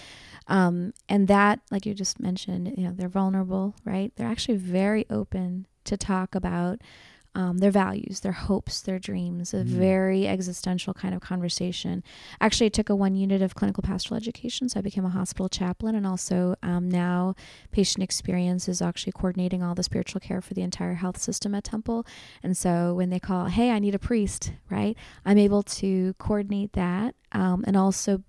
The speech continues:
Speaker 1: directly be able to provide spiritual care as well as direct, uh, medical care. And so it's actually really beautiful because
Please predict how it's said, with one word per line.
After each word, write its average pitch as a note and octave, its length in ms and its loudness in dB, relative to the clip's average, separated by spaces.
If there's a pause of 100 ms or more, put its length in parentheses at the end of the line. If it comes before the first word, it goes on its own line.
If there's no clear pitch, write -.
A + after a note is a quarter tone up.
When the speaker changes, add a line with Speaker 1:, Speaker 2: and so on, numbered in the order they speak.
(120)
Speaker 1:
directly G3 600 4
be F#3 120 0
able F#3 140 -2
to - 140 -10
provide F#3 400 -2
spiritual - 440 -4
care A#3+ 340 -2 (320)
as F#3+ 180 2
well E3+ 220 -2
as E3+ 380 -6
direct, - 520 -6
uh, E3 180 -6
medical E3+ 360 -6
care. A3 280 -4 (680)
And G#3+ 140 4
so G#3+ 60 8
it's F#3+ 100 4
actually G3+ 320 0
really F3 140 -2
beautiful F3+ 340 -2
because F3+ 400 -2